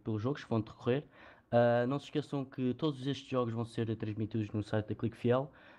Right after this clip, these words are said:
Ahm, certifiquem-se, vai ser os jogos muito brutais. Certifiquem-se que, que acompanham os desempenhos das vossas equipas preferidas, os, os vossos jogadores. Ahm, e agora assim um, um à parte.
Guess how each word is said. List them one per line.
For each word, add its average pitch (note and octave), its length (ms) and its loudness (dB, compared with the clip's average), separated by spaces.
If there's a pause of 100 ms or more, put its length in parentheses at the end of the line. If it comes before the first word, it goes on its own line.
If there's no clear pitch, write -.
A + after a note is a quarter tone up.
(160)
Ahm, A2 840 2 (1400)
certifiquem-se, B2+ 1000 -2
vai A#2+ 120 4
ser A#2 260 0
os A2 180 0
jogos G#2+ 240 0
muito A#2 300 0
brutais. G#2+ 480 0 (240)
Certifiquem-se A#2+ 800 0
que, G#2+ 680 2 (300)
que - 80 -2
acompanham C3+ 500 4
os G#2+ 160 -4
desempenhos A2 400 -2
das A2 100 -4
vossas G#2+ 220 -6
equipas G2+ 300 -10
preferidas, D3+ 400 0
os, G2+ 100 -6 (340)
os G#2+ 60 -6
vossos G#2 240 0
jogadores. A#2 420 0 (600)
Ahm, A#2+ 560 4
e C3+ 40 0
agora D3+ 140 2
assim C#3+ 240 -4
um, B2+ 420 0
um A#2 140 0
à A#2 80 2
parte. A#2 380 0